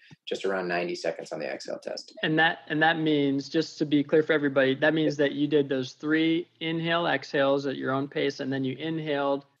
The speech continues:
Speaker 2: and let it out as slowly as you could through your
Speaker 1: Yeah, it
Speaker 2: nose,
Speaker 1: took
Speaker 2: and it was, like,
Speaker 1: eighty-seven seconds for me
Speaker 2: eighty-seven
Speaker 1: to
Speaker 2: seconds?
Speaker 1: Yep, eighty-seven seconds to exhale all the air in my lungs through my nose.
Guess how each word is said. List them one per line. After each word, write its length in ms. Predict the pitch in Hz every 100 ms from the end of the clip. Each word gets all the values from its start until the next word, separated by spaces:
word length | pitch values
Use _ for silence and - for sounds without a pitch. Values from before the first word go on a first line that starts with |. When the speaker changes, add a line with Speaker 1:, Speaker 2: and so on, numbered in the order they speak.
| _ _ _ -
Speaker 2:
and 260 | 143 139
let 160 | 143 151
it 80 | 151
out 140 | 139
as 140 | 131
slowly 680 | - - 160 156 156 160 160
as 120 | 156
you 100 | 147 147
could 260 | 165 147
through 120 | 156
your 120 | 147 170
Speaker 1:
Yeah, 80 |
it 40 | 131
Speaker 2:
nose, 200 | 135 135
Speaker 1:
took 80 | 139
Speaker 2:
and 80 |
it 80 | 127
was, 120 | 127
like, 140 | 131 127
Speaker 1:
eighty-seven 260 | 113 139
seconds 320 | 135 - 139 131
for 100 | 143
me 120 | 101
Speaker 2:
eighty-seven 40 |
Speaker 1:
to 160 | 185 151
Speaker 2:
seconds? 320 | 139 160 - _
Speaker 1:
Yep, 220 | 127 - -
eighty-seven 440 | 135 123 113 107
seconds 360 | 101 90 87 -
to 80 | 82
exhale 360 | 87 - 90 90
all 200 | 78 87
the 120 | -
air 160 | 90 80
in 60 |
my 80 | 78
lungs 500 | 53 50 - - - _ _ - _ -
through 140 | 113
my 140 | 107 101
nose. 440 | 87 - - -